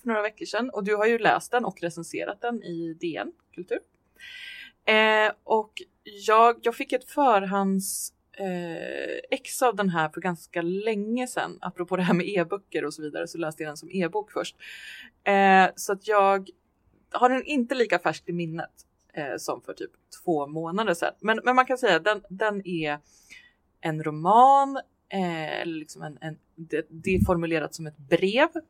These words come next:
till ett du. Det här brev, eh, duet är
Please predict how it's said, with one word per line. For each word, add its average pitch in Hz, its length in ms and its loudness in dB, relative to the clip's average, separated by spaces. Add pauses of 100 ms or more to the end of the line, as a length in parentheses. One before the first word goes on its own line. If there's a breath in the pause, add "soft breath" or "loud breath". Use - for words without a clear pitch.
(120)
till 170 140 0
ett 143 200 -4
du. 240 360 0 (160)
Det 185 60 -10
här 170 160 -2
brev, 175 360 -2 (180)
eh, 170 300 2
duet 185 600 -2 (140)
är 180 480 0